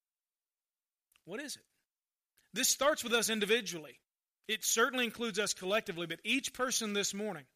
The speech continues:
must reckon with the fact that the truth is that Jesus came, he lived a perfect life as God in human flesh, and as God in human flesh, he died for sinful people like you and me.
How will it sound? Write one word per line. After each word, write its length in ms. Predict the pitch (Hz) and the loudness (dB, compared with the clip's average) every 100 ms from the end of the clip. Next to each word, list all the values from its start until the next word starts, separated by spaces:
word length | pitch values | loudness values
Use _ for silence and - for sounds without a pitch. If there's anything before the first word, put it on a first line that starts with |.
| _ _ _ _ _ _ _ _ _ _ _ _ _ _ _ _ - | _ _ _ _ _ _ _ _ _ _ _ _ _ _ _ _ -10
must 200 | 196 - | -8 -4
reckon 420 | 175 254 226 185 | 0 0 0 -4
with 140 | 175 | -6
the 80 | 170 | -8
fact 520 | 151 180 147 139 _ - _ _ _ _ _ _ _ _ _ | -10 -8 -8 -10 _ -20 _ _ _ _ _ _ _ _ _
that 160 | 170 - | -10 -10
the 80 | |
truth 320 | 151 254 262 226 | -4 0 0 2
is 180 | 208 | 2
that 140 | 170 170 | 0 -6
Jesus 420 | 170 226 208 190 | -2 -2 0 -2
came, 480 | - 214 240 262 226 _ _ _ _ - - | 0 -2 -2 -4 -12 _ _ _ _ -20 -8
he 100 | 208 | 0
lived 260 | 214 208 170 | 4 4 2
a 40 | |
perfect 480 | - 226 233 226 185 | -6 -2 0 -2 -6
life 500 | 190 202 240 - - _ _ _ _ - | -2 0 0 -6 -10 _ _ _ _ 0
as 220 | 185 160 | 2 0
God 480 | 151 185 190 233 240 | 0 4 6 6 6
in 140 | 226 | 2
human 280 | 180 233 233 | -2 -6 -6
flesh, 720 | - 185 151 143 151 - - _ _ _ _ _ _ _ _ _ _ _ | -6 -10 -12 -14 -16 -16 -18 _ _ _ _ _ _ _ _ _ _ _
and 160 | - 175 | -4 -2
as 360 | 175 226 254 180 | 0 2 2 2
God 320 | 180 165 165 | 2 2 -2
in 80 | 151 | -6
human 260 | 165 165 | -8 -8
flesh, 380 | - 175 170 170 | -8 -6 -6 -6
he 160 | - 190 | -8 -4
died 420 | 185 185 165 156 | 0 2 0 -2
for 80 | 160 | -4
sinful 420 | - 196 190 202 | -4 -4 -8 -10
people 320 | 190 185 170 | -10 -10 -10
like 240 | 151 143 165 | -10 -10 -10
you 120 | 185 | -10
and 80 | 185 | -12
me. 240 | 110 113 | -16 -20